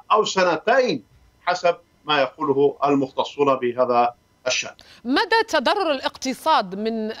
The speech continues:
Speaker 2: ذلك، خصوصًا، آه، المرافق السياحية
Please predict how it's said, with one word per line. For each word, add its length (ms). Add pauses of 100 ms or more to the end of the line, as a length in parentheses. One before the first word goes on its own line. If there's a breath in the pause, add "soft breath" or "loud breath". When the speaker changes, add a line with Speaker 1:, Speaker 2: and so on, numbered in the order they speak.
(160)
Speaker 2:
ذلك، 560 (240 loud breath)
خصوصًا، 840 (100)
آه، 340
المرافق 480
السياحية 840